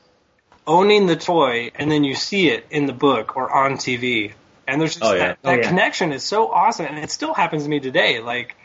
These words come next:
Speaker 1: um, I'll either watch old G I Joe episodes or something, and I'm like, "I totally have that toy." And it just, like, there's
Speaker 3: Yeah,
Speaker 1: just that connection,
Speaker 3: exactly.
Speaker 1: that moment of, "This is awesome." <laughs>
Speaker 3: Yeah, I, I actually bought the new, uh, the D V D releases of G I Joe, the Sunbow stuff through Shout.
Speaker 1: Yeah.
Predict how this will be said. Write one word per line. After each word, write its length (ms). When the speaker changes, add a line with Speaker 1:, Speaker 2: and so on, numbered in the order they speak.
Speaker 1:
um, 380
I'll 240
either 220
watch 260
old 200
G 80
I 80
Joe 440
episodes 480
or 80
something, 480
and 100
I'm 60
like, 220
"I 80
totally 320
have 160
that 120
toy." 480
And 120
it 120
just, 140
like, 220
there's 180
Speaker 3:
Yeah, 80
Speaker 1:
just 140
that 140
connection, 360
Speaker 3:
exactly. 200
Speaker 1:
that 100
moment 300
of, 100
"This 200
is 80
awesome." 460
<laughs> 280
Speaker 3:
Yeah, 120
I, 40
I 180
actually 280
bought 440
the 80
new, 300
uh, 360
the 80
D 160
V 80
D 140
releases 380
of 140
G 180
I 80
Joe, 260
the 100
Sunbow 420
stuff 240
through 120
Shout. 380
Speaker 1:
Yeah. 300